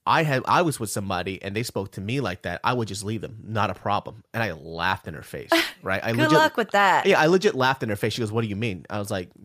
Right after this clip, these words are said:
Speaker 1: "You don't know what you're talking about." She goes, "Well, I don't like it that you're belittling because I haven't been in a relationship." I was like, "Number one, you could call it belittling. That's fine. You're dumb.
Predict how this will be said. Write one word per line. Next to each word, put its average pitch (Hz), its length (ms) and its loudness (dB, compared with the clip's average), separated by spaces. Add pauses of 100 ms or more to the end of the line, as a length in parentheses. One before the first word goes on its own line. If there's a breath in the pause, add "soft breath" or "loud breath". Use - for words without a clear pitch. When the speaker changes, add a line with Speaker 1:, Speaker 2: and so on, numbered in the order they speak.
Speaker 1:
"You 147 140 -6
don't 113 180 0
know 90 100 -6
what - 140 -12
you're 62 80 -16
talking - 320 -10
about." 80 180 -12
She 110 80 -4
goes, 98 100 -6
"Well, 101 160 -4
I 143 100 0
don't 127 140 -2
like 117 200 -2
it 98 80 -8
that - 180 -8
you're 98 140 -4
belittling 104 520 -6
because 95 220 -8
I 107 140 -2
haven't 98 260 -4
been 101 120 -6
in 90 60 -8
a 87 40 -10
relationship." 90 560 -10
I 87 40 -6
was 101 100 -6
like, 92 140 -8 (380 loud breath)
"Number 160 220 2
one, 156 340 0 (180)
you 139 120 -4
could 160 140 -4
call 151 200 2
it 123 80 -2
belittling. 123 540 -2 (240)
That's 127 160 -2
fine. 127 320 0 (340 soft breath)
You're 117 120 2
dumb. 110 340 0